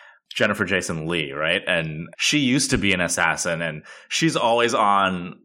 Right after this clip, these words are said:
Voss's case about, like, "Why do you have family? It just, like, is a distraction from your work, and, like, you need to, like, untether yourself from your family if you wanna be an effective assassin." And, like, this is, like, a huge through line throughout the entire movie, right?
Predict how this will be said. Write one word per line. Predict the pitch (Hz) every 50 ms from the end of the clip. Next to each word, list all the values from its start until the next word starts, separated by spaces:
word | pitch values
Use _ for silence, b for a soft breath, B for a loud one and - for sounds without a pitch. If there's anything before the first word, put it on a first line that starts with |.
| _ _ -
Voss's | - 110 101 98 92 - 101 90 87
case | - - 95 85 - -
about, | 82 87 85 -
like, | 78 80 76 76 - - b b b b b _
"Why | 104 110 107
do | 107
you | 110 107
have | 107 95 82 82 80
family? | - - - 120 117 123 123 123 120 117 113 113 113 113 113 95
It | 95
just, | 82 101 101 - -
like, | 101 87 82 82 - - b b b b b b _ -
is | 110 101 107
a |
distraction | 85 95 95 - - - 107 101 107 - 123 110 101
from | 101 95 92
your | 87 85 82 85
work, | 95 113 113 110 110 110 - - - - -
and, | 95 87
like, | 87 80 80 80 - -
you | 98
need | 95 98 92
to, | 95 90
like, | 85 82 82 - - -
untether | 110 101 98 - - 104 98 101 95
yourself | 95 92 - 101 87 85 -
from | 90 85
your | 82 82 82
family | - 104 101 101 95 101 104 98
if | 87 - -
you | 92
wanna | 87 90 87 85
be | 80 87 85 85 85 85 B B B B B B B B _ _
an | 101 92
effective | 80 - - 98 - - 95 80 82
assassin." | 78 - - 98 98 95 92 - - 107 101 101 98 95 95 95 101 104 -
And, | - 92 85 85
like, | 82 85 - -
this | 139 147
is, | 151 165
like, | 175 - 127
a | 120
huge | - - 131 123 113 - -
through | - 110 110 107 101
line | 90 82 80 76
throughout | - 98 87 87 -
the | 92 85
entire | 82 82 - - 92 85 82 78
movie, | 78 80 82 78 80 78 71
right? | 71 73 80 87 95